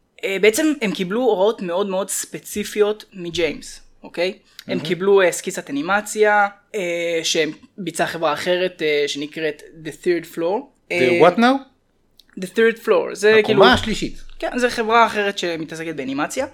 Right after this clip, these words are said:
Speaker 1: אז הם קיבלו את ה-, בעצם את הסקיצות, ואת ה-, בעצם את הצילומים שהם, אה, צילמו בשביל שייכנסו ל-, לסצנה הזאת, לפני בעצם שהם עברו סי ג'י איי, זאת אומרת, הם קיבלו את זה כזה, את הצילומי מסך ירוק,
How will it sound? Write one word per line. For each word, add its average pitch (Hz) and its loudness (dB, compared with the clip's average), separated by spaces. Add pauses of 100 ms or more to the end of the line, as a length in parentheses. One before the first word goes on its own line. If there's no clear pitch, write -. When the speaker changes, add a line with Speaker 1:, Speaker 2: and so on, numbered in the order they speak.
(360)
Speaker 1:
אז 165 -4
הם 180 0
קיבלו 185 4
את 180 0
ה-, 151 -2
בעצם 156 -8
את 143 -12
הסקיצות, 143 -8 (260)
ואת 208 4
ה-, 175 4
בעצם 180 2
את 185 -10
הצילומים 202 0
שהם, 190 -6
אה, 185 -8
צילמו 269 -2
בשביל 190 -6
שייכנסו 160 -6
ל-, 147 -4
לסצנה 139 -8
הזאת, - -14
לפני 175 -4
בעצם 156 2
שהם 156 -6
עברו 147 -10
סי 147 -10
ג'י 151 -6
איי, 123 -6
זאת - -18
אומרת, 131 -12
הם 131 -10
קיבלו 143 -10
את 143 -4
זה 143 -12
כזה, 139 -16 (260)
את - -8
הצילומי 147 -8
מסך 151 -8
ירוק, 175 0